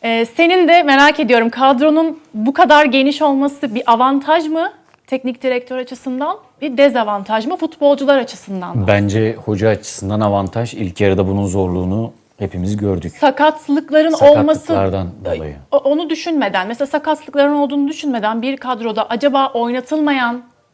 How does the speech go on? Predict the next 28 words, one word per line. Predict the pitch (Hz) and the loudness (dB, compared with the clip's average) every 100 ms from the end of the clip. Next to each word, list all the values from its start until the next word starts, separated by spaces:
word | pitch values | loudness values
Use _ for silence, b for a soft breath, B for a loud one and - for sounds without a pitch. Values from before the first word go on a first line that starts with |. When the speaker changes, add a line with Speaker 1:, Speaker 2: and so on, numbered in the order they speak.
| _ _ _ _ _ | _ _ _ _ _
Speaker 1:
tercih | 240 247 277 | 2 4 4
edilmeyen | 277 285 269 269 277 269 | 2 4 2 4 2 2
de | 254 | 0
demek | 247 254 254 | 0 -2 -6
istemiyorum | - 285 262 214 226 254 | -4 -2 0 -2 -4 -4
ama | 226 | -4
futbolcular | 240 - 294 277 269 285 - - | -6 -4 -2 -2 0 0 0 -4
arasında | 233 247 247 - 247 247 247 | -2 -2 -4 -8 -6 -4 -4
bir | 247 247 b b b | -4 -8 b b b
sıkıntı | - 214 247 226 | -14 -6 -6 -4
olabilir | 208 214 220 202 | -2 -2 -2 -4
mi? | 175 135 | -2 4
Speaker 2:
Yani | 131 170 165 | 6 6 4
biraz | 175 180 165 | 6 6 6
da | 180 | 6
o | 185 | 8
yüzden | 175 147 120 98 101 _ _ - | 8 6 4 2 -6 _ _ 0
genç | 110 98 - | 0 0 -8
isimlere | - - 104 92 | -8 -2 0 2
yönelildi. | 92 90 85 85 85 120 135 | 2 2 0 -2 -4 -6 -6
Speaker 1:
Hmm. | 240 185 - | -8 -8 -14
Speaker 2:
Yani | 76 85 101 | -14 -8 0
Niaga, | 110 110 110 | 2 4 4
Can | 98 107 | 2 2
Armando | 107 104 107 101 98 | 2 2 0 2 4
ve | 104 113 117 | 4 4 0
Asprilla | 110 98 - 110 107 104 | -4 -6 -2 0 2 0
çok | 110 104 | -2 -6